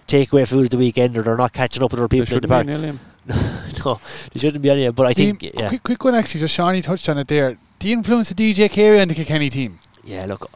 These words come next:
Speaker 1: look.
Speaker 3: Any, what's, what's the thoughts in the county about that? 'Cause, like, he's obviously one of the best of all time.
Speaker 1: Yeah, look, uh, D J as a manager is, is interesting one. Obviously, he's been involved with Carlow I T and the Fitzgibbon and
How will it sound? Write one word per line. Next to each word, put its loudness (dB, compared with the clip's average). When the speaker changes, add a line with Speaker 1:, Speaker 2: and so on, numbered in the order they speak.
Speaker 1:
look. -6
Speaker 3:
Any, 0
what's, 0
what's 0
the -2
thoughts 2
in -8
the -2
county 0
about 2
that? 0
'Cause, -6
like, -4
he's -2
obviously 2
one -6
of -2
the -6
best -2
of -4
all 2
time. -6
Speaker 1:
Yeah, 0
look, 0
uh, 0
D -2
J 4
as 4
a 0
manager 2
is, -4
is -4
interesting -4
one. 4
Obviously, 0
he's -6
been 0
involved 2
with -4
Carlow 4
I 4
T 0
and -4
the -6
Fitzgibbon 0
and -6